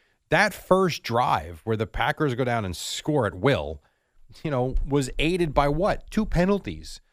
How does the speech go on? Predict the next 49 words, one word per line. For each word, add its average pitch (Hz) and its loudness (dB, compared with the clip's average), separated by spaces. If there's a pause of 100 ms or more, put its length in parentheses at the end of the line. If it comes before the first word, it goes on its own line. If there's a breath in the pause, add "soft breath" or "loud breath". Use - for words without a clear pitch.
(300)
One 160 4
was 202 2
on 139 2
second 185 2
and 139 2
long, 107 0 (260)
and 123 0
then 127 2
another 147 4
one 156 2
was 127 0
on, 120 0
I 110 0
wanna 127 -2
say, 120 -2
third 120 -6
and 98 -8
t-, - -18
I 127 2
forget 139 2
what 113 -4
it 92 -8
was, 87 -8
but 113 -16
there 170 -2
were 180 -4
two 214 -8 (100)
Cowboy 185 -2
penalties 185 0
on 113 -2
that. 98 -4
For, 117 -2 (360 soft breath)
that's 180 4
been 226 2
a 220 4
problem, 180 4
too, 190 0
for - 0
the 143 4
Cowboys 85 2
for - -8
years. 87 -8 (300 soft breath)
So 151 4
if 131 -2
you 160 2
think 202 2
you're 208 2
good 151 2
enough, 110 2